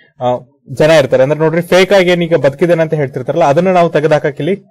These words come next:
ಸಾಧ್ಯ ಆಗೋದಿಲ್ಲ. ಹಾಗಾಗಿ ನಾವ್ ಇಲ್ಲಿ ಏನ್ ಮಾಡ್ಬೇಕಪ್ಪ ಅಂದ್ರೆ ಆಧಾರ್ ನಂಬರ್ ಅನ್ನ ನೀಟಾಗಿ ಕಲೆಕ್ಟ್ ಮಾಡ್ಬೇಕು. ಆದ್ರೆ ಅದ್ರ ಬಗ್ಗೆ ಇಲ್ಲಿ ಎಲ್ಲಿಯೂ ಕೂಡ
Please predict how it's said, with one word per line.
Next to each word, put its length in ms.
ಸಾಧ್ಯ 260
ಆಗೋದಿಲ್ಲ. 360
ಹಾಗಾಗಿ 280
ನಾವ್ 180
ಇಲ್ಲಿ 140
ಏನ್ 120
ಮಾಡ್ಬೇಕಪ್ಪ 400
ಅಂದ್ರೆ 180
ಆಧಾರ್ 420
ನಂಬರ್ 240
ಅನ್ನ 120
ನೀಟಾಗಿ 440
ಕಲೆಕ್ಟ್ 460
ಮಾಡ್ಬೇಕು. 480
ಆದ್ರೆ 240
ಅದ್ರ 140
ಬಗ್ಗೆ 240
ಇಲ್ಲಿ 140
ಎಲ್ಲಿಯೂ 200
ಕೂಡ 160